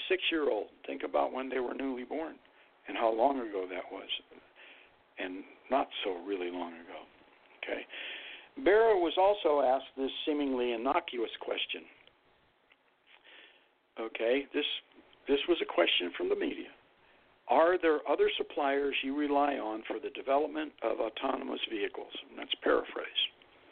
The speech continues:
She gave a one-word answer. Emphatically and yet stealth, her answer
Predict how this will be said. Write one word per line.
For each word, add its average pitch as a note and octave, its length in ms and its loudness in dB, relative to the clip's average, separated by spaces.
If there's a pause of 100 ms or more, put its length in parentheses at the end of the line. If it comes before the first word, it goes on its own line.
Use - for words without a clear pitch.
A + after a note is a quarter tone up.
(640)
She C#3+ 100 4
gave D3 240 4
a - 20 2
one-word E3 540 4
answer. D3 440 0 (2750)
Emphatically F3 1080 2 (560)
and A#2 180 -4
yet C#3 200 4 (240)
stealth, F3 320 6 (1200)
her G#2+ 100 -6
answer C#3+ 520 -4